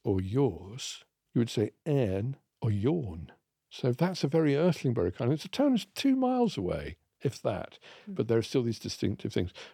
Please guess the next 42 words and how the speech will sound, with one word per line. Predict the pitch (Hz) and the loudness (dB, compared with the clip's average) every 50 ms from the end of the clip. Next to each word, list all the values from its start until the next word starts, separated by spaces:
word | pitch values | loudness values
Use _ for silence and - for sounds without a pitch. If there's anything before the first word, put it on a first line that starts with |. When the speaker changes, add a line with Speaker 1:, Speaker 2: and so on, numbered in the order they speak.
| _ - | _ -4
Speaker 1:
What's | - - - - | -4 -2 -2 0
happening? | - 139 147 160 170 185 190 - - - - _ _ - | -2 -2 0 2 0 0 -2 -6 -18 -20 -20 _ _ -2
People | - 117 107 - 117 | 0 0 0 0 -6
are | 101 | -10
defining | - - - - - 120 117 117 117 110 104 | -8 -10 -10 -6 -2 0 0 2 2 0 -2
themselves | 98 95 92 - - 95 87 78 | -2 -4 -4 -2 -2 -2 -2 -2
through | - 98 95 | -4 -4 -2
the | 92 | 0
way | 90 92 90 90 87 101 - - - - - - - - - - - - _ | 0 2 2 2 2 0 -4 -10 -18 -18 -16 -16 -18 -18 -20 -20 -20 -10 _
they | - - 104 | 0 0 0
say | 104 - - - 175 185 180 | 0 -2 2 4 4 4 4
things. | - - - 156 143 - - - - - - | 2 0 -6 -6 -6 -8 -12 -12 -12 -8 -2
Now, | - 147 151 123 | 0 2 2 2
of | 117 - _ _ _ | 0 -6 _ _ _
course, | - 190 170 - - | 0 0 2 2 0
what's | 180 139 - | -6 -4 -2
happening | 214 285 - - 135 110 104 104 - _ - | -4 -4 -2 -2 -2 0 0 -2 -6 _ 0
also, | 165 170 170 - - - 90 80 76 76 - - | 2 2 2 2 -2 -4 -4 -2 -4 -4 -4 -2
uh, | - 104 98 | 0 0 0
the | 90 92 | 0 0
history | - 123 - - 101 | -2 -2 -2 -2 -2
of | 95 | 0
England | 120 107 98 92 92 | 0 0 0 0 -2
is | 107 120 | 0 0
also | 151 131 - - 98 | -2 -2 0 -2 -2
a | |
history | 87 - 110 101 - - - 95 | -2 -2 -4 -4 -4 -2 0 0
of | 95 - - - | 0 -2 -2 -2
immigration. | 117 104 110 - - 170 175 156 - - - - 82 | 0 0 0 2 2 2 2 2 0 -2 -4 -4 -4
You've | - - 98 - | -2 -4 -2 0
got | - 113 117 - | 0 -2 -2 0
your | 139 113 113 117 - - _ _ _ _ - | 0 2 2 2 0 -4 _ _ _ _ 0
Anglo-Saxons | 139 131 127 123 135 123 - - 185 147 - - - - - 92 82 - | 0 2 2 2 0 0 0 0 -2 -2 -4 -8 -8 -6 -6 -6 -6 -6
coming | - - 95 90 95 - | -2 -2 0 0 0 0
in, | 90 90 90 87 85 85 _ _ | -2 -2 -2 -4 -6 -10 _ _
got | - - 113 - - | -2 -2 -2 -2 -4
your | - 90 - | -4 -4 -2
Jutes | - 123 156 185 262 - - - | 0 0 0 0 -2 -8 -12 -8
coming | - - 92 92 107 - | -4 -2 -2 -2 -2 -2
in | 87 85 85 | -4 -4 -4
from | 80 - 92 92 90 - - | -4 -2 0 0 0 0 -2
your | - - 104 | -2 -4 -4